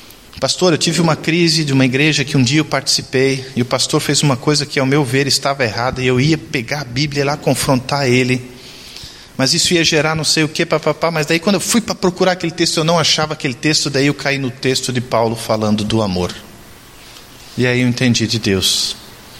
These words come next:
E aí eu deixei Deus resolver isso." E como foi bom confiar em Deus. Ok? Porque ela queria fazer justiça com as próprias mãos. Minha justiça pertence ao Senhor.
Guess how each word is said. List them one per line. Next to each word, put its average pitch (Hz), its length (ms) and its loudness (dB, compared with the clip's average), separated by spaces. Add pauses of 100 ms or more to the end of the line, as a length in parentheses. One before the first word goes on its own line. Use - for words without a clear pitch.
(420)
E 117 80 2
aí 113 80 2
eu 113 80 2
deixei 113 320 0
Deus 104 260 0
resolver 95 460 -2
isso." - 320 0 (760)
E - 60 0
como 202 240 2
foi 170 220 0
bom 135 220 2
confiar 113 460 0
em 98 80 0
Deus. - 420 -2 (2000)
Ok? 123 360 -4 (400)
Porque 120 180 -4
ela 131 120 0
queria 143 200 -2
fazer 135 280 0
justiça 127 440 0
com 120 120 -6
as 117 80 -2
próprias 101 360 -4
mãos. - 340 -6 (1800)
Minha 120 100 2
justiça 113 460 0
pertence 107 480 -2
ao 101 40 -4
Senhor. 85 380 0